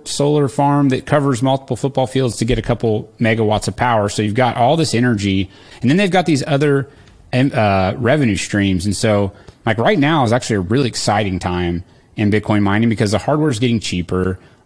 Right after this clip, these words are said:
Uh, there may be capitulation if it gets worse. And you've got guys that have all these robust other revenue streams to where if they're mining Bitcoin, that could just be, like, a side thing, right? Where they're just holding it.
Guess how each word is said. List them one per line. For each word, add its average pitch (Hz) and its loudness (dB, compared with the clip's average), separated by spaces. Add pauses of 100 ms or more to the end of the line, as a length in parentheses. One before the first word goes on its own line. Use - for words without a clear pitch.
Uh, 95 2
there 110 2
may 110 2
be 123 0
capitulation 98 -2
if 98 -4
it 98 -2
gets 101 -4
worse. 92 -2 (360)
And 120 2
you've 117 0
got 131 2
guys 120 2
that 113 0
have 104 0
all 147 0
these 156 2
robust 110 0
other 120 0
revenue 110 0
streams 101 0
to - -2
where 107 2
if 98 -2
they're 180 0
mining 180 2
Bitcoin, 101 -2
that 143 -2
could 233 -4
just 226 -6
be, 220 0
like, 156 0
a 101 -2
side 131 0
thing, 101 0
right? 98 0
Where 117 0
they're 107 0
just 104 -2
holding - -4
it. - -10